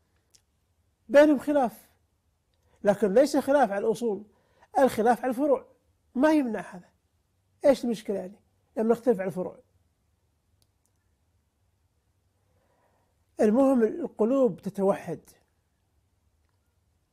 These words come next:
القلوب تتوحد وتأتلف، وكل واحد حريص على أخوه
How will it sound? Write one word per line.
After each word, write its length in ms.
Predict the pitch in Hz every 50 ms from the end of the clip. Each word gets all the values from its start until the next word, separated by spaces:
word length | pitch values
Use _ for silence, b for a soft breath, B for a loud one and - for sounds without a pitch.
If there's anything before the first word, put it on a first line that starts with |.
| _ _ -
القلوب 440 | 208 185 - - 196 190 220 254 240
تتوحد 600 | - 233 226 208 196 202 196 - - 175 151 160 _ _ _ _ _ _ _ _ _
وتأتلف، 840 | - 190 175 - 202 202 - - 214 214 202 185 147 - - _ _ _ _ _ _ _ _ _ _ _ _ _ _ _ _ _ _ _ _ _ _ _ _ _ _ _ -
وكل 200 | - 180 - 226
واحد 340 | 240 262 269 262 214 214 202
حريص 340 | - - 220 247 233 - 214
على 140 | 202 202 190
أخوه 360 | - - 208 190 160 131